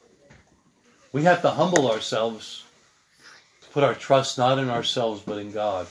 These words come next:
who raises the dead. This process that God puts us through is to get rid of our pride.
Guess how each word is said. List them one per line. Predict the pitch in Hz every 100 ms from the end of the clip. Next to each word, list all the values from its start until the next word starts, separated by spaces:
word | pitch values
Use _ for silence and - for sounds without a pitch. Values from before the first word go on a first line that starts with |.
| - - - _
who |
raises | 92 92 98 98 -
the | 90
dead. | 90 95 85 - _ _ _ _ _ _ - - - - _
This | 165 185 -
process | - 165 190 190 151 139
that | 143 127
God | 139 123
puts | - 127 -
us | 113 -
through | 104 95 95 - _ _ - - _ - - _ _ _ _ - -
is | 135 127
to | -
get | 101 120 104
rid | 104
of | 98 90
our | 92 87
pride. | - 95 95 87